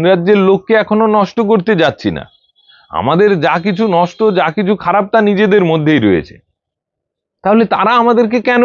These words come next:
গালি দেবে? তাই সে যখন আমার বাংলা ও বাঙালিকে গালি দেবে, তখন আমি ভারতবাসী নই, আমি স্টেপ ডাউন করে তখন আমি পশ্চিমবঙ্গবাসী। আচ্ছা মতো ধুয়ে দিতে হবে তাকে।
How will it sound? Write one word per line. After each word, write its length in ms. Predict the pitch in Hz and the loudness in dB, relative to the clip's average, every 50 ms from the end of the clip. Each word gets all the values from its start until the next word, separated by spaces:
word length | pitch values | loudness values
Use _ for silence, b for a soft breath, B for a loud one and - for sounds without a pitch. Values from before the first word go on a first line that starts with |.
| 233 | 2
গালি 240 | 190 151 120 107 98 | 4 2 2 0 0
দেবে? 220 | 80 73 69 58 - - _ _ _ _ _ _ _ _ _ _ _ _ _ _ _ _ _ _ _ 807 _ _ _ _ _ _ _ _ _ _ _ _ _ _ _ _ _ _ _ _ 554 554 539 - - - - - _ - 698 - _ _ _ _ _ _ _ _ _ _ _ - | -2 -4 -8 -10 -12 -18 _ _ _ _ _ _ _ _ _ _ _ _ _ _ _ _ _ _ _ _ _ _ _ _ _ _ _ _ _ _ _ _ _ _ _ _ _ _ _ _ _ _ -20 -20 -20 -20 -20 -20 _ -20 -20 -20 _ _ _ _ _ _ _ _ _ _ _ -2
তাই 300 | 156 170 214 196 143 147 185 208 - - 101 - | 0 2 4 4 2 2 -2 -4 -8 -14 -20 -20
সে 320 | - - - - 151 180 220 | -18 -12 -6 0 2 2 2
যখন 500 | 202 247 254 240 208 - 240 247 196 151 156 185 202 - _ _ _ _ _ _ _ _ _ _ _ _ _ _ _ _ - | 2 2 0 0 0 0 0 0 0 0 -2 -4 -8 -12 _ _ _ _ _ _ _ _ _ _ _ _ _ _ _ _ -8
আমার 220 | 123 151 175 180 | -4 -2 -2 -2
বাংলা 440 | 131 90 117 113 143 165 170 185 196 | -2 -2 -2 0 0 2 2 2 2
ও 100 | 208 220 233 | 4 2 2
বাঙালিকে 520 | 208 208 190 196 202 202 202 196 175 214 214 | 0 0 -2 0 0 -2 -2 -2 -2 -2 -2
গালি 260 | 180 170 165 170 170 | -2 0 0 0 0
দেবে, 200 | 165 147 139 131 123 | 0 0 -2 -2 -2
তখন 260 | - 139 131 - 185 180 | -2 -2 -4 -2 -4 -4
আমি 160 | 185 190 190 | -2 -2 -2
ভারতবাসী 580 | 175 147 139 156 180 180 185 196 196 180 180 208 | -2 -2 -2 -2 -2 -2 0 0 0 0 0 -2
নই, 300 | 180 165 170 160 120 87 67 - _ _ _ _ _ _ _ _ _ - | 0 0 2 2 0 -2 -4 -8 _ _ _ _ _ _ _ _ _ -8
আমি 160 | - 101 131 160 143 | -4 -2 0 0 -2
স্টেপ 320 | - - - 151 170 175 165 | -2 -2 0 2 2 2 2
ডাউন 260 | 160 185 185 196 190 180 | 0 0 0 0 0 0
করে 160 | 175 196 208 214 | 0 2 2 0
তখন 340 | 208 147 127 - - 175 175 | 0 0 -2 -2 -2 -2 -2
আমি 180 | 180 180 190 226 262 190 - | -2 0 -2 -2 -2 -2 -2
পশ্চিমবঙ্গবাসী। 1160 | 147 156 151 - - - 180 185 180 180 180 180 180 180 180 170 151 139 - - - 80 69 - - _ _ _ _ _ _ _ _ _ | 0 0 -2 -2 -6 -6 -4 -2 0 0 0 0 2 2 2 2 2 0 0 -2 -6 -10 -14 -14 -16 _ _ _ _ _ _ _ _ _
আচ্ছা 400 | - 117 151 170 - - - - 208 | -8 -6 -6 -6 -6 -6 -4 -2 0
মতো 200 | 202 208 185 202 190 | 0 2 2 2 2
ধুয়ে 260 | 147 139 170 170 156 | 2 2 2 2 2
দিতে 240 | 139 120 90 95 95 | 0 0 0 0 0
হবে 200 | 85 80 78 78 | 0 0 -2 -4
তাকে। 280 | 71 - - - _ - | -6 -8 -12 -16 _ -20